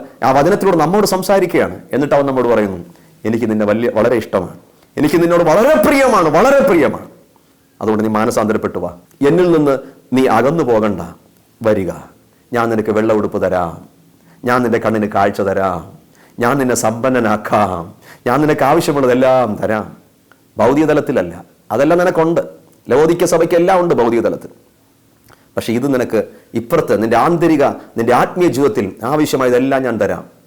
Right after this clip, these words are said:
ഭൗതികമായത് അവൻ തരും. പക്ഷേ കർത്താവ് പറയാണ്, ലവോദിക്യ സഭയെ സംബന്ധിച്ചിടത്തോളം അവനെല്ലാം ഉണ്ട്, പക്ഷെ അവനില്ലാത്ത ഒരു കാര്യം ഇവിടെയുണ്ട്. കർത്താവ് അത് കൊടുക്കാൻ ശക്തനാണ്. പഴയ നിയമത്തിലെ യാക്കോബിനെ പോലെ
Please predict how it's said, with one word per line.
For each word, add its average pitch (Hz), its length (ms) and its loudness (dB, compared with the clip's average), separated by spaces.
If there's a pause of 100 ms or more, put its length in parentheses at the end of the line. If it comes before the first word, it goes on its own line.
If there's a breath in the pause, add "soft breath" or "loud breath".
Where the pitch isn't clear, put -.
(320)
ഭൗതികമായത് 180 500 2
അവൻ 175 160 0
തരും. 175 440 0
പക്ഷേ 110 360 -2 (260 loud breath)
കർത്താവ് 107 280 2
പറയാണ്, 113 280 2
ലവോദിക്യ 226 420 2
സഭയെ 139 320 2
സംബന്ധിച്ചിടത്തോളം 110 760 -2 (260 loud breath)
അവനെല്ലാം 131 420 2
ഉണ്ട്, 117 180 -4 (560)
പക്ഷെ 101 160 -4
അവനില്ലാത്ത 123 500 0
ഒരു 113 160 0
കാര്യം 98 300 -2 (200)
ഇവിടെയുണ്ട്. 87 360 -8 (1300)
കർത്താവ് 107 240 0
അത് 104 60 -2
കൊടുക്കാൻ 98 340 -4
ശക്തനാണ്. 87 500 -10 (560)
പഴയ 120 160 4
നിയമത്തിലെ 123 300 2
യാക്കോബിനെ 113 440 0
പോലെ 85 260 -10